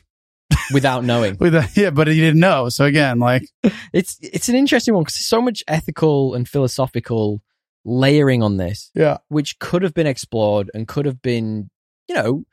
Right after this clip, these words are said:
Speaker 2: really helpful to this film, and none of it was. I was like, "Guys, come on." Like, I, look, I sound like I've been really down on this. I liked this film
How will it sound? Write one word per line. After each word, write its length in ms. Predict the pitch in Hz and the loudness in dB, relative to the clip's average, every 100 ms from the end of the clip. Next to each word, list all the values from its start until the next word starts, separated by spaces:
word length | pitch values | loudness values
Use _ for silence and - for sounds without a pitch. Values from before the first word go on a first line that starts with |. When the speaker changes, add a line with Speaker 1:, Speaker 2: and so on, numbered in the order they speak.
| _ _ | _ _
Speaker 2:
really 380 | 131 151 240 269 | -8 -4 -2 -2
helpful 560 | 156 - 196 - - 175 | -4 -2 -2 -2 -2 -2
to 120 | - | -2
this 280 | 143 151 - | -4 -4 -4
film, 400 | - 87 85 104 _ _ _ | -6 -6 -8 -14 _ _ _
and 180 | 120 123 | -4 0
none 200 | 135 151 | 2 2
of 120 | 147 | 2
it 120 | 135 110 | 2 0
was. 340 | 92 82 - | -2 -4 -8
I 100 | 104 | -6
was 140 | 113 123 | -4 -2
like, 220 | 123 123 - | -4 -6 -10
"Guys, 400 | 165 160 139 - | -8 -6 -8 -10
come 240 | - 151 | -8 -4
on." 240 | 160 147 123 | 0 -2 -2
Like, 140 | 131 | -4
I, 200 | 147 156 - _ _ - | -2 -2 -4 _ _ -4
look, 260 | 139 - _ _ _ _ - | -4 -4 _ _ _ _ -10
I 40 | |
sound 220 | - 156 | -2 2
like 120 | 160 151 | 2 0
I've 60 | |
been 100 | 143 | 0
really 160 | 131 117 | 0 0
down 200 | 113 110 | 0 0
on 80 | 110 | -2
this. 260 | 107 - _ _ | -4 -6 _ _
I 120 | 139 135 | -4 -4
liked 340 | 101 101 - | -4 -8 -14
this 140 | 101 - | -20 -16
film 240 | 85 87 | -16 -16